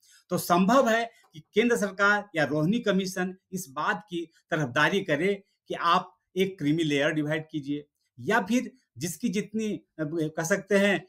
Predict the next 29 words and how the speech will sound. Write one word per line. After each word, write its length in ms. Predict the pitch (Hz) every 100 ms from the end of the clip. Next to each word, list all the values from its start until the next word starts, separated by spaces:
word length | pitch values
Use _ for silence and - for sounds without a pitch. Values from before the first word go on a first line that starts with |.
| _
कि 80 | 170
जनसंख्या 500 | 151 170 175 165 226
हो, 160 | 214 185
उसकी 360 | 180 170 -
उतनी 280 | 202 185 196
हिस्सेदारी 520 | 175 165 165 156 160
हो, 300 | 202 190 196 - _
तो 80 | 190
उस 120 | 185
हिसाब 340 | 165 185 208
से 260 | - 196 196 _ _ 147
अगर 260 | 165 220
यादव 380 | 180 170 170 202 - -
चौदह 220 | 151 208
परसेंट 420 | 214 180 - 175
है 220 | 156 180 180 _
तो 60 | 160
उसको 200 | - 165
उसी 240 | 139 208
में 100 | 208
सीमित 300 | 202 180 175
रखा 280 | 165 156 147
जाए, 260 | 139 151 - _ -
और 120 | 165
अगर 200 | 170 165
बाकी 340 | 139 147 -
लोग 220 | 214 190 151
जो 100 | 151
हैं 260 | 156 185